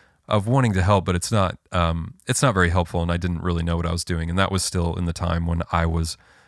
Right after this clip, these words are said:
using Headspace app for ten minutes a day, which is still worthwhile. That still ultimately led me to now. And, um, even in this current state,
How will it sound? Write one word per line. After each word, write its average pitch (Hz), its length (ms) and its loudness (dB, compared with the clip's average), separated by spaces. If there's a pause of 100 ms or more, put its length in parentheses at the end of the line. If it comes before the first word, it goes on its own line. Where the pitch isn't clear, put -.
(100)
using 92 280 0
Headspace 82 460 -4
app 80 180 -4
for 85 180 -6
ten 87 220 -2
minutes 82 220 -4
a 85 40 -10
day, 85 200 -2 (520)
which - 180 -2
is 185 80 0
still 170 240 2
worthwhile. 107 580 0 (100)
That 113 260 2
still 107 340 0
ultimately 95 520 -2
led 87 300 -2
me 87 180 -2
to 87 340 -4 (200)
now. 85 420 -2 (540)
And, 85 320 0
um, 78 300 -6 (1300)
even 107 280 2
in 98 80 2
this 92 160 0
current 90 340 0
state, 85 400 -6